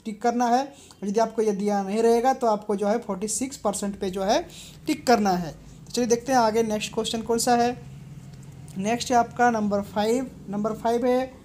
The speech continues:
दोस्तों, झारखंड की राजधानी कहाँ है? ठीक है, झारखंड की राजधानी कहाँ है? ये सबको मालूम है, ये रांची होगा इसका राइट आंसर, रांची। ठीक है, झारखंड की राजधानी रांची है।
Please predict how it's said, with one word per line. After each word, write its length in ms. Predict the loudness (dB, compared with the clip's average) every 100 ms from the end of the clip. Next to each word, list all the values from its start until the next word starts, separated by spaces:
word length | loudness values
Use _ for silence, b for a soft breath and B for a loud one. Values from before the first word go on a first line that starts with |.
| -16 -10
दोस्तों, 220 | -8 -6
झारखंड 500 | -4 -2 -2 0 0
की 120 | 0
राजधानी 520 | 0 0 0 -4 -4 -2
कहाँ 340 | -4 -4 -4
है? 200 | -4 -6 -8
ठीक 240 | -10 -4
है, 360 | -2 -4 B B B B
झारखंड 400 | -6 -6 -2 -4
की 60 | 0
राजधानी 380 | 0 0 -2 -2
कहाँ 200 | -2 0
है? 80 | 0
ये 80 |
सबको 320 | 0 -4 -4 -2
मालूम 380 | 0 0 0
है, 100 | -2 -2
ये 280 | -2 -2
रांची 360 | -4 -6 -8 -6
होगा 200 | -4 -4
इसका 220 | -6 -6
राइट 220 | -6 -6
आंसर, 360 | -6 -4 0 0
रांची। 480 | -2 -6 -10 -8 -8 B B B -16
ठीक 100 | -8
है, 80 | -4
झारखंड 340 | -4 -4 -4
की 60 | -2
राजधानी 280 | -2 -2 -4
रांची 340 | -4 -6 -2
है। 260 | 0 -2